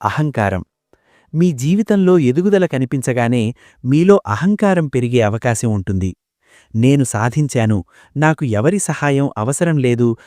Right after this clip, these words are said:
అనే భావన మీలోకి వస్తుంది. కానీ ఇదే భావన మీ ఎదుగుదలను అడ్డుకుంటుంది. మీ విజయానికి కారణమైన వ్యక్తులను, పరిస్థితులను మరిచిపోవడం నష్టానికి దారితీస్తుంది. మూడవ జాగ్రత్త అనవసరంగా ఇతరుల జీవితాల్లో జోక్యం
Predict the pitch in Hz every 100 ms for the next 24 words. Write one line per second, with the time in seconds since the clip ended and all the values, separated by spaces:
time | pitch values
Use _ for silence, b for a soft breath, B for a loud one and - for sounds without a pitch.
0 | b - 127 120 101 110 135 120 131 143
1 | 127 131 - 98 - 104 95 95 b b
2 | b b b _ 120 117 143 190 - 113
3 | 156 214 143 143 123 120 107 - b b
4 | 139 143 107 147 190 160 123 160 110 117
5 | 127 113 104 95 92 - b b b b
6 | - 156 170 123 147 208 214 208 185 135
7 | 139 143 135 127 117 101 - 139 123 127
8 | 208 b b _ 139 202 - 196 165 143
9 | 143 120 113 - 170 135 120 120 107 b
10 | b - 110 110 - 175 151 120 107 101
11 | 104 95 113 98 95 - _ _ _ _
12 | _ _ - 117 127 202 233 180 143 131
13 | 127 120 120 107 113 b b _ 120 147
14 | 220 - 175 143 131 156 110 170 190 175
15 | 120 123 127 123 110 123 117 117 - 123